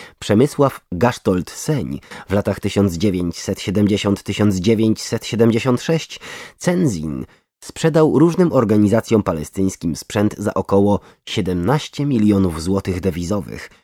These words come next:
W tysiąc dziewięćset siedemdziesiątym siódmym roku miało dojść do transakcji na dwanaście i cztery dziesiąte miliona dolarów, w roku kolejnym podpisano zaś umowy na dwa miliony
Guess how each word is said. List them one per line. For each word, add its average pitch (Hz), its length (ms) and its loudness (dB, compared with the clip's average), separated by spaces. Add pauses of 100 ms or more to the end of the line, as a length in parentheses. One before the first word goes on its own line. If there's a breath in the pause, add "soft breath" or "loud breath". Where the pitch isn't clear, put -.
(180)
W - 20 -20
tysiąc 104 320 4
dziewięćset 95 720 0
siedemdziesiątym 95 680 0
siódmym 78 440 -4
roku 92 360 -2 (240 loud breath)
miało 110 260 4
dojść 107 300 0
do 104 100 2
transakcji 104 680 0
na 104 180 4 (260 loud breath)
dwanaście 98 640 -4
i 117 120 -4
cztery 110 260 0
dziesiąte 104 400 0
miliona 98 400 4
dolarów, 92 600 -4 (180)
w 107 100 0
roku 123 220 2
kolejnym 101 500 2
podpisano 135 500 -4
zaś 143 220 -2
umowy 101 400 4
na 92 200 2 (320 loud breath)
dwa 82 360 -2
miliony 104 600 4